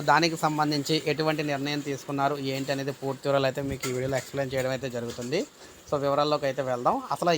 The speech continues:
ఏం చెప్తున్నారు ఏంటంటే మనకి ట్రాఫిక్ వాలంటీర్లుగా, ట్రాఫిక్ వాలంటీర్లుగా ట్రాన్స్‌జెండర్లకు ఉపాధి అయితే కల్పిస్తున్నాం అని చెప్పేసి రేవంత్ రెడ్డి అయితే ప్రకటించడం అయితే జరిగిందనమాట. హైదరాబాద్లోని ట్రాఫిక్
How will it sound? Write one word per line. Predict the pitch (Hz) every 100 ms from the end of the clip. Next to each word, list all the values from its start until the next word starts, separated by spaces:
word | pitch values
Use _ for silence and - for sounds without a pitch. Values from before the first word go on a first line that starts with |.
| 143
ఏం | 160 160
చెప్తున్నారు | 151 - 156 156 143
ఏంటంటే | 139 143 139 143
మనకి | 139 139 156 170 - - - - - - - -
ట్రాఫిక్ | 175 180 202 - 156
వాలంటీర్లుగా, | 151 160 160 151 135 117 - -
ట్రాఫిక్ | 156 156 175 156
వాలంటీర్లుగా | 151 151 147 147 156 151 135 -
ట్రాన్స్‌జెండర్లకు | 151 160 147 156 156 156 139
ఉపాధి | 147 147 143
అయితే | 147 139
కల్పిస్తున్నాం | 135 143 - 147 143 139 139
అని | 131
చెప్పేసి | 127 151 151 160 240 - - - 139
రేవంత్ | 143 147 143
రెడ్డి | 139 139
అయితే | 147 143
ప్రకటించడం | 139 143 139 139
అయితే | 135 135 127
జరిగిందనమాట. | 127 135 123 117 113 139 240 - - - - 147
హైదరాబాద్లోని | 151 170 170 165 156 147 151 -
ట్రాఫిక్ | 147 147 165 -